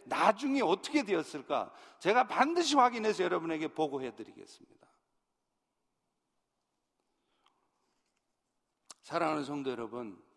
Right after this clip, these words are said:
오늘 우리 눈에는 굉장히 불행해 보이고 뭔가 굉장히 잘못된 것 같은 그런 상황들도 우연히 생겨진 일이 아니라는 거예요. 결국 여러분의 잘못, 우리의 잘못일 수도 있겠죠.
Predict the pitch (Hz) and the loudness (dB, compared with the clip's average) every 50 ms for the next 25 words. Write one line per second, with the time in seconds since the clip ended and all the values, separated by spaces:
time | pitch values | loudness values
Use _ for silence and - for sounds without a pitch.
0 | _ _ _ _ _ _ _ _ - - 175 220 240 240 226 202 214 220 202 196 | _ _ _ _ _ _ _ _ 2 4 6 6 6 6 4 4 4 4 4 4
1 | 190 190 190 190 190 190 175 - 117 147 196 233 277 277 269 262 240 - - 220 | 4 4 4 2 2 -2 -4 -4 -2 0 2 6 6 4 4 2 -6 -6 -2 0
2 | 165 175 170 165 156 147 - 127 123 117 113 107 110 107 101 113 151 156 _ _ | 2 2 2 2 0 -2 -4 -6 -6 -6 -6 -8 -10 -10 -10 -10 -12 -16 _ _
3 | _ _ _ _ - - - _ - - - 240 247 247 - - 165 165 202 240 | _ _ _ _ -20 -20 -16 _ 2 2 4 6 6 4 2 2 0 2 4 8
4 | 269 302 311 302 311 - - - 175 196 208 208 202 202 - 196 180 165 170 151 | 8 8 8 8 4 -2 -2 -2 -2 0 2 0 0 0 0 -2 0 0 0 0
5 | 151 139 - - - 147 143 139 - 143 147 147 143 143 156 151 143 135 131 117 | 0 -2 -2 -2 -6 -6 -6 -4 -2 -2 -2 -2 -2 -2 -2 0 0 -2 -4 -6
6 | 110 110 107 - 143 143 131 113 98 101 - - - _ _ - - - - - | -10 -12 -10 -4 -4 -2 -2 -2 -4 -8 -16 -20 -20 _ _ -20 -20 -18 -8 -2
7 | 156 185 202 220 220 226 226 202 - 208 190 175 170 165 147 151 147 131 127 123 | 2 4 4 4 4 2 0 -2 -2 -4 -4 -2 -2 -4 -2 -4 -6 -6 -6 -6
8 | 135 135 92 85 90 95 98 - - 57 57 - - _ _ _ _ _ _ _ | -6 -6 -8 -8 -12 -14 -16 -18 -18 -20 -20 -20 -20 _ _ _ _ _ _ _
9 | _ _ _ _ _ _ _ _ _ _ _ _ _ _ _ _ _ _ _ _ | _ _ _ _ _ _ _ _ _ _ _ _ _ _ _ _ _ _ _ _
10 | _ _ _ - - 180 196 208 196 170 160 160 185 190 180 190 190 190 175 - | _ _ _ 2 4 4 6 6 4 4 4 4 4 4 2 2 0 -2 -2 0
11 | 180 180 180 175 175 180 185 190 - - - - - 151 170 180 190 196 190 - | -2 -2 0 0 -2 -2 -2 -4 -10 -20 -20 -12 -4 0 4 4 4 4 4 2
12 | - 175 180 185 185 175 156 175 175 160 - - 180 165 160 - - 160 143 - | 0 0 2 2 0 0 0 -4 -6 -6 -6 -2 -2 -2 -2 0 -4 -4 -4 -4
13 | - 117 - | -8 -10 -10